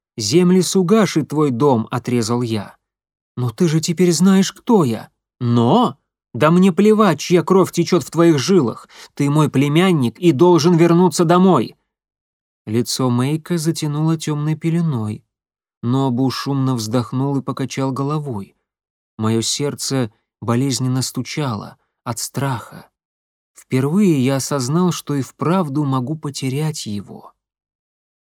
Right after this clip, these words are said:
Коджи поджал трясущиеся губы, от обиды на глазах у него выступили слезы. «Тебе плевать?» —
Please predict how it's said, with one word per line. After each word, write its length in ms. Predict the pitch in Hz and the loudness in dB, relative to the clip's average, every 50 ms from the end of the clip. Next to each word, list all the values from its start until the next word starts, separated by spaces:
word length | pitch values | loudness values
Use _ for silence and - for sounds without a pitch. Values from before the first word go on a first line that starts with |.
| _ _ | _ _
Коджи 560 | _ - 127 127 120 104 101 107 113 120 117 110 | _ -4 -4 -2 -2 -4 -4 -4 -2 -2 -2 -4
поджал 500 | - - 120 120 107 104 117 127 123 104 | -4 -4 -4 -4 -4 -2 -2 -2 -2 -2
трясущиеся 840 | - 127 117 110 - - 135 120 - - - 123 110 - - 120 113 | -4 -6 -6 -6 -4 -4 -6 -6 -6 -6 -6 -6 -6 -4 -6 -6 -6
губы, 480 | 110 113 147 160 143 120 110 101 - _ _ _ _ _ _ _ _ _ _ | -4 -2 -2 -2 -2 -2 -4 -6 -6 _ _ _ _ _ _ _ _ _ _
от 180 | - 117 - - | -6 -6 -4 -2
обиды 480 | 123 117 120 156 170 175 139 131 127 | -4 -2 -2 -2 -2 0 0 0 0
на 140 | 120 123 123 | 0 0 0
глазах 460 | 113 127 127 123 110 160 165 156 - | 0 -2 -2 0 0 -2 -4 -4 -4
у 40 | 151 | -6
него 240 | 143 139 143 151 156 | -6 -4 -2 -2 0
выступили 560 | 131 143 160 156 - - 143 131 156 151 156 | 0 0 -2 -2 -4 -8 -8 -6 -4 -4 -4
слезы. 640 | 156 - - 175 175 156 120 101 101 - - - _ _ _ _ _ _ _ _ _ _ _ _ _ _ _ _ | -4 -2 -2 -2 0 0 -2 -4 -6 -8 -10 -12 _ _ _ _ _ _ _ _ _ _ _ _ _ _ _ _
«Тебе 380 | - - 123 - 139 160 139 | -14 -14 -12 -4 -4 -4 -2
плевать?» — 760 | - - 147 131 127 120 123 170 165 139 127 - - - - | 0 0 0 0 0 0 0 -2 -4 -4 -6 -8 -10 -12 -12